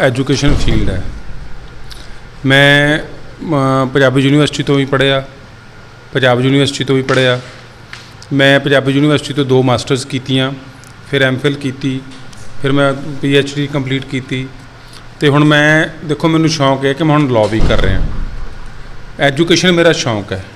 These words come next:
ਜੇ ਤੁਸੀਂ ਬਿਜ਼ਨਸ ਦੀ ਗੱਲ ਕਰੋ ਤਾਂ ਗੁਰੂ ਦੀ ਕਿਰਪਾ ਹੈ, ਤੁਸੀਂ ਪੁਰਾਣੇ ਜਾਣੂ ਹੋ ਪਰਿਵਾਰ ਨੂੰ, ਤੁਹਾਡੇ ਪਿਤਾ ਜੀ ਵੀ ਜਾਣਦੇ ਆ। ਖੇਤੀਬਾੜੀ ਦੇ ਨਾਲ ਨਾਲ, ਖੇਤੀਬਾੜੀ ਵੀ ਲਾਹੇਵੰਦ ਧੰਦਾ ਹੈ, ਖੇਤੀਬਾੜੀ ਵੀ ਸਾਡਾ ਅੱਛਾ ਹੈ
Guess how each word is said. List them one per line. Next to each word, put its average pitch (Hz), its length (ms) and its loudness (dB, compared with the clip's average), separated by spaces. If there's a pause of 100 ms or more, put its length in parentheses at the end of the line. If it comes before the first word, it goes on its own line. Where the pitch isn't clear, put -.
(540)
ਜੇ 143 120 0
ਤੁਸੀਂ 160 220 0
ਬਿਜ਼ਨਸ 147 380 2
ਦੀ 170 180 2
ਗੱਲ 156 200 2
ਕਰੋ 160 500 2 (520)
ਤਾਂ 143 100 2
ਗੁਰੂ 135 240 0
ਦੀ 139 100 -4
ਕਿਰਪਾ 131 320 -2
ਹੈ, 135 200 -2 (260)
ਤੁਸੀਂ 143 360 -2
ਪੁਰਾਣੇ 135 360 0
ਜਾਣੂ 123 360 -2
ਹੋ 127 120 -2
ਪਰਿਵਾਰ 117 380 2
ਨੂੰ, 120 260 -6 (220)
ਤੁਹਾਡੇ 120 200 -2
ਪਿਤਾ 123 280 -4
ਜੀ 120 120 -6
ਵੀ 120 100 -6
ਜਾਣਦੇ 107 440 -4
ਆ। 120 60 -6 (680)
ਖੇਤੀਬਾੜੀ 151 520 2
ਦੇ 160 100 2
ਨਾਲ 135 300 2
ਨਾਲ, 143 180 0
ਖੇਤੀਬਾੜੀ 151 500 0
ਵੀ 160 80 4
ਲਾਹੇਵੰਦ 139 440 0
ਧੰਦਾ 123 220 -2
ਹੈ, 123 60 0
ਖੇਤੀਬਾੜੀ 135 500 -2
ਵੀ 135 80 -4
ਸਾਡਾ 123 260 -2
ਅੱਛਾ 120 240 -4
ਹੈ 123 140 -4